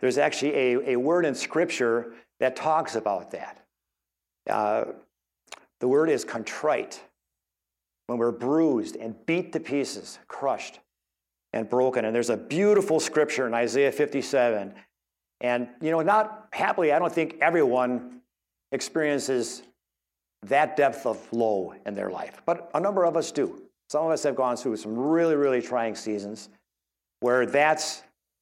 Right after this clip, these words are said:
how we feel. So just let this next verse minister to you in Isaiah fifty-seven fifteen. "For thus says the high and lofty one who inhabits eternity, whose name is holy,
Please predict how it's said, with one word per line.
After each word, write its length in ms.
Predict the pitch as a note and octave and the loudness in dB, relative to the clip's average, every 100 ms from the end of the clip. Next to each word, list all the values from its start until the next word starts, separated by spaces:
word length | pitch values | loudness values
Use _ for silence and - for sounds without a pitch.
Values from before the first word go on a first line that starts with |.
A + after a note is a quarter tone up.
| - | -6
how 160 | B2 A#2+ | -2 0
we 120 | A#2 | -2
feel. 320 | - F#2+ - - _ _ _ _ _ _ _ _ _ _ _ _ _ _ _ - | -4 -10 -12 -18 _ _ _ _ _ _ _ _ _ _ _ _ _ _ _ -6
So 120 | - | -2
just 260 | A#2+ E3 D#3+ | 0 0 2
let 400 | E3 D#3 - B2+ | 2 2 -4 -2
this 240 | D3 D#3+ | 0 0
next 280 | D3+ C#3+ - | 0 0 0
verse 300 | A#2+ C3 B2 | 0 0 0
minister 420 | B2 C3 A#2 B2+ | 0 -2 0 -2
to 180 | B2 A#2+ | -2 -2
you 300 | G#2+ G2+ G2 - - _ - | 0 0 -2 -8 -20 _ -10
in 120 | G#2 - | -8 0
Isaiah 400 | A2+ A2+ C3+ C3 | 2 4 4 4
fifty-seven 560 | C#3+ C#3 - B2 A2+ | 2 0 2 2 0
fifteen. 560 | G2+ A#2+ A#2+ A#2 A2+ A2 - - _ _ - | -2 -4 -4 -4 -4 -6 -14 -20 _ _ -4
"For 80 | A#2 | 2
thus 220 | C#3 D3+ | 4 4
says 500 | - D#3+ D#3 D3 - - _ _ - | 4 4 4 2 -4 -12 _ _ -2
the 80 | A#2 | 0
high 360 | - D#3+ D#3+ | 2 2 4
and 200 | D#3+ C#3+ | 4 4
lofty 320 | C3 C3 C3 | 4 2 2
one 180 | C3+ C3+ | 2 2
who 120 | A#2 | 2
inhabits 520 | A#2 - D3 C#3+ D3 C3+ | 0 2 2 2 0 -2
eternity, 540 | B2 B2 G#2 G#2 G2 - - - | -4 -2 -2 -2 -4 -8 -12 0
whose 180 | D#3 A2+ | 0 2
name 240 | D#3+ E3+ | 2 2
is 120 | D#3 | 0
holy, 580 | - C#3+ C#3+ A2 G#2 F#2+ | 0 2 4 4 0 -2